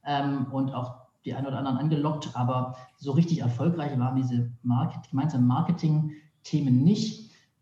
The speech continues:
Man muss auch dazu sagen, wir haben einen Anbieter, der dabei ist, der re-, sich relativ an B two B, äh, mehr richtet. Der ist ein, eine große,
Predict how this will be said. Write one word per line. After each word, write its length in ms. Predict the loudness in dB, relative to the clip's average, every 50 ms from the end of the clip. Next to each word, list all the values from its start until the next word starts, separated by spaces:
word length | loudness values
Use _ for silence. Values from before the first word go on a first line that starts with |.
| _ -8
Man 320 | -6 -6 -4 0 2 4
muss 120 | 6 6 4
auch 120 | 4 0
dazu 300 | -2 -4 -2 2 4 4
sagen, 680 | 6 6 4 4 6 4 4 4 2 0 -4 -8 -12 -16 _ _ _ _ _
wir 280 | -10 -6 -6 -4 -2 -2
haben 140 | -2 -2
einen 340 | -2 -2 -2 0 2 2 2
Anbieter, 400 | 2 0 0 0 0 0 0 0
der 120 | 0 -2 -2
dabei 300 | -2 -2 -2 -2 -2 -2
ist, 140 | -4 -4
der 240 | -4 -4 -4 -4 -6 -8
re-, 200 | -10 -12 -12 -12
sich 200 | -14 -12 -10 -4
relativ 380 | 0 0 0 0 0 -4 -4 -6 -6
an 220 | -4 -2 -2 -4 -6 -8
B 80 | -14 -14
two 180 | -14 -16 -20 -20 -20 -10
B, 320 | -2 2 2 4 2 2 -4
äh, 360 | -6 -8 -8 -6 -6 -6 -6 -6
mehr 340 | -6 -4 -2 -2 -2 -2
richtet. 300 | -2 -4 -4 -6 -8 -8
Der 100 | -6 -6
ist 140 | -6 -6 -6
ein, 180 | -8 -10 -12 -16 _ _ _ _ _ _ _ -6
eine 120 | -6 -4
große, 600 | -4 -2 -2 -2 -2 0 2 2 2 2 0 -4